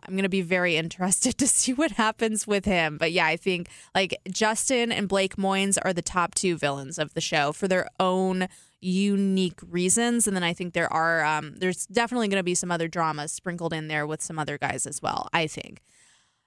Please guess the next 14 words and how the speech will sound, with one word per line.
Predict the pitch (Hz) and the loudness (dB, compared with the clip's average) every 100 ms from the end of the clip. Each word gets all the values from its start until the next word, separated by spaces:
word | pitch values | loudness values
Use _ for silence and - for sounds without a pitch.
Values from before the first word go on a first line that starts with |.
| _ _ - | _ _ 0
Okay, | 254 233 | 2 2
so | - 233 | 2 2
this | 254 320 | 2 2
is | 359 | 2
sort | 349 320 | 0 -2
of | 277 | -2
a | |
spoiler, | - - 226 233 214 | -2 0 0 2 2
but | 196 | 2
not | 170 | 0
really, | 165 175 190 214 220 208 214 214 _ - | 0 -2 0 2 2 2 0 -2 _ -2
because | 254 233 | 2 2
I | 262 | 2
don't | 294 | 0